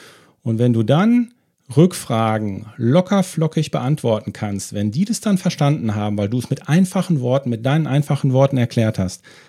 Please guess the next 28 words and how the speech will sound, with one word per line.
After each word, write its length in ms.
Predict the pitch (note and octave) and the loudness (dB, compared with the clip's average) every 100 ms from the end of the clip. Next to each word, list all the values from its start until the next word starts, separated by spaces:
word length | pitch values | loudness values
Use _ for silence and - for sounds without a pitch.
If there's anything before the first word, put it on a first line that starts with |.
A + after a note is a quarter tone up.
| _ | _
dann 120 | C#3 | -4
kannst 200 | C#3+ C#3 | 0 -2
du 60 | B2 | 0
davon 260 | A#2+ B2 A#2 | -2 -4 -4
ausgehen, 600 | A2 A#2+ - A2 A2+ A2+ - - - | -2 -2 -2 -2 -2 -4 -12 -20 -10
dass 180 | A2+ - | -10 -4
du's 240 | B2+ - | -2 -2
dann 160 | - B1+ | -6 -6
auch 160 | - | -8
bald 460 | - G#2 A#2 - - A#2 | -4 0 0 -2 -10 -8
Richtung 280 | A#2 A#2 | -4 -4
Autopiloten 680 | - B2 - - A2 A2 G#2+ | -2 -2 0 -2 0 0 0
geschafft 360 | G#2+ A2 G#2 - | -2 -2 -2 -4
hast. 240 | F2 - - - | -10 -10 -16 -12
Deswegen 320 | - B2 A#2+ | -2 0 0
empfehle 400 | F#2+ - A#2 A2 | -2 -2 -2 0
ich 360 | C#3+ G#3 - - - - - - | 2 2 0 -14 -20 -20 -12 0
Mitarbeitern, 840 | C#3 F3+ D3 D#3 D3+ C#3+ C3+ C#3 G2 | 2 4 4 4 4 4 2 0 -4
die 460 | A2 A#2+ A#2 A#2 | -4 -2 0 0
etwas 420 | A#2 - A2 - - | -4 -4 -4 -4 -6
gut 360 | B2 A2+ - | -4 -4 -8
können 460 | - C3 E3+ A3+ A#3 | -2 0 4 2 2
oder 320 | - A#2 A#2 | 0 0 2
Mitarbeiter, 580 | C3 D3+ A#2 B2 B2 A#2 A2 _ | 2 2 0 0 0 -4 -6 _
die 200 | G2+ A2 | -8 -6
ihr 280 | A2 A#2+ A2 | 0 0 0
auf 260 | G#2 G2 F#2 | -2 -4 -6
ein 580 | G#2 G2+ F#2+ F#2 F2+ | -6 -4 -2 -4 -4